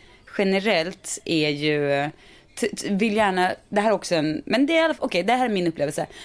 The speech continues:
att stockholmare vill gärna tro att det som är ängsligt, fel, svårt, det är de som är inflyttade stockholmare som står för det. För själva Stockholm med stockholmare, det är liksom bara, det är klassiskt, det är liksom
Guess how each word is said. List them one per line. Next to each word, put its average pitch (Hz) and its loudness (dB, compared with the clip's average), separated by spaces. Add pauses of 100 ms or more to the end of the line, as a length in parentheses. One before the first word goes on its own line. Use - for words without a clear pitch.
(140)
att 208 0
stockholmare 208 0
vill 202 2
gärna 190 2
tro 190 0
att 170 0
det 175 0
som 180 -2
är 170 0
ängsligt, 185 -2
fel, 160 0
svårt, 170 0
det 190 0
är 208 4
de 175 2
som 175 -2
är 143 -2
inflyttade 190 0
stockholmare 143 -4
som - -6
står - -6
för - -8
det. 135 -2
För 165 -2
själva 156 -4
Stockholm - -2
med 208 -6
stockholmare, 160 -2
det 170 0
är 156 -2
liksom 160 -2
bara, 147 0 (480)
det 262 0
är 262 -2
klassiskt, 202 0
det 196 2
är 175 0
liksom 165 0